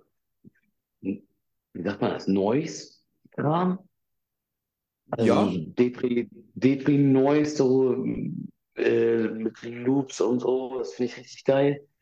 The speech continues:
Speaker 1: Und dann
Speaker 2: Mhm.
Speaker 1: haben wir das ausprobiert und dann haben wir, äh, dann hab ich die Ricarda kennengelernt, die, ähm, mit Linda auch eine andere Band hatte.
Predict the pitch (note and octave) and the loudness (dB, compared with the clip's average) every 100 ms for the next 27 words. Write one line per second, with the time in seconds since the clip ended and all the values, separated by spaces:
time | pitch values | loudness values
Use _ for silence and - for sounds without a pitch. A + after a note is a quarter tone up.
0 | _ _ _ - A2+ B2 A#2+ A#2 A#2+ - | _ _ _ 0 2 2 2 2 2 0
1 | D3 - - B2 C#3 C#3 C#3+ F3+ A2 G#2+ | -2 -2 -4 -2 0 0 0 -2 -2 0
2 | A#2 A#2 A2+ A2+ A2+ G2 G#2+ G#2+ G#2+ A2 | 0 0 0 0 -2 -2 -2 -2 -2 -4
3 | G#2+ G#2+ _ _ _ _ _ _ _ - | -8 -18 _ _ _ _ _ _ _ -4
4 | A#2 A#2+ - A2 G#2+ G#2+ - C#3 D3 C3+ | -2 -2 0 2 4 2 0 2 2 2
5 | B2+ B2 B2 - _ _ C#3+ C3+ C3 B2+ | 2 0 -4 -10 _ _ -2 0 2 0
6 | B2 A#2+ A#2 A2+ - - - A2 A2 A2 | 0 -2 -2 -4 -8 -8 -2 -2 0 0
7 | G#2+ A2 G#2+ G#2+ G#2+ G#2+ G#2+ - A2 A#2+ | 0 0 0 0 0 -2 -4 -6 -4 -2
8 | A#2+ A2 A#2 A#2 F#2+ B2+ C3+ A#2+ A#2 B2 | -2 -2 -2 -4 -2 -4 -4 -4 -4 -4
9 | B2+ A#2+ B2 | -4 -4 -4